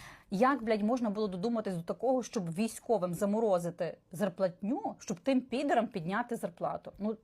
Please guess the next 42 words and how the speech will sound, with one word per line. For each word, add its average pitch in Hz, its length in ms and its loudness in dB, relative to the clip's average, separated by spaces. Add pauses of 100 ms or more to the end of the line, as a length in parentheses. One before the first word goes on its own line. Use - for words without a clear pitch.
ну, 240 140 -2
наче, 285 360 2
блядь, 262 240 4
вони 254 220 6
реально 247 440 6
з 254 60 -6
цієї 233 280 -2
зарплати 208 520 0
живуть. 175 400 -10 (580)
У, 262 120 4
для 233 260 6
них 294 320 2
ця 247 180 4
зарплата — 233 640 2
це 220 100 -6
капля 220 340 2
в 185 120 -2
морі, 185 360 0
це 240 100 0
як 202 160 2
для 208 140 0
нас 220 260 -2
кишенькові. 214 720 -2
Вони, 202 200 -2
напевне, 240 380 2
навіть 220 280 -4
цю 208 80 -12
зарплату 214 440 0
не 208 120 0
рахують, 220 400 0
тому 208 200 -2
що 214 180 -12
вони 196 280 -2
же 226 80 -4
ж 196 140 -8
всі 240 380 -4
живуть 208 400 -2
на 208 100 2
взятках. 233 640 -2 (440)
Вони 220 240 2
же 240 140 4
жируть 240 600 4